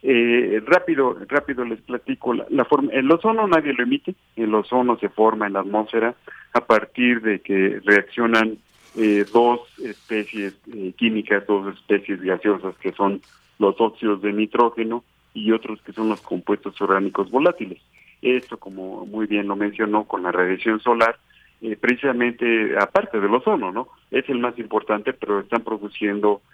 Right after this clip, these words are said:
una serie de compuestos. ¿Por qué? Porque, eh, tienen todo el material para que las reacciones ocurran y se sigan procesando.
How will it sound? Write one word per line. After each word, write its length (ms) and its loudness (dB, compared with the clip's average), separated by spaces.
una 280 0
serie 220 -2
de 120 0
compuestos. 640 -4
¿Por 160 -2
qué? 140 -2
Porque, 420 -8
eh, 640 0
tienen 380 0
todo 240 0
el 60 -2
material 640 -2
para 260 2
que 160 -8
las 200 0
reacciones 540 -2
ocurran 560 -2
y 120 -10
se 180 -6
sigan 560 -2
procesando. 560 -8